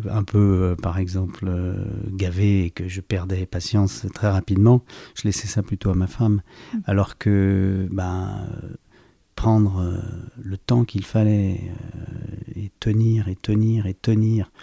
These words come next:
Speaker 1: pour, euh, soutenir, euh, ma fille, être là, et cetera, je, je, il était naturel, il est
Speaker 2: Mm.
Speaker 1: venu tout seul. Euh, voilà, ça m'a, ça, la,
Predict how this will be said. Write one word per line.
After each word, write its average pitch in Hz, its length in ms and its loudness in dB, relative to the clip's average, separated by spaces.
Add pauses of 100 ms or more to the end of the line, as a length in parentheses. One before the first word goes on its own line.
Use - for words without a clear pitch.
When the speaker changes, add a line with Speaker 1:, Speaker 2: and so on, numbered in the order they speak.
(420)
Speaker 1:
pour, 92 380 -4
euh, 87 140 -4 (640)
soutenir, 104 720 0
euh, 98 680 -4
ma 98 160 -8
fille, 104 500 -4
être - 280 -6
là, 101 340 -2
et 101 100 -6
cetera, 110 420 -6
je, 107 160 -10 (100)
je, 104 300 -10 (680)
il 95 140 -8
était 101 180 -6
naturel, 101 460 0
il 95 180 0
est 101 40 2
Speaker 2:
Mm. 95 40 -4
Speaker 1:
venu 98 180 2
tout - 120 -10
seul. 95 260 -6 (1300)
Euh, 113 40 -10 (540)
voilà, 104 220 -12 (100)
ça - 160 -4
m'a, 95 540 2
ça, 101 260 -6 (540)
la, 107 260 -2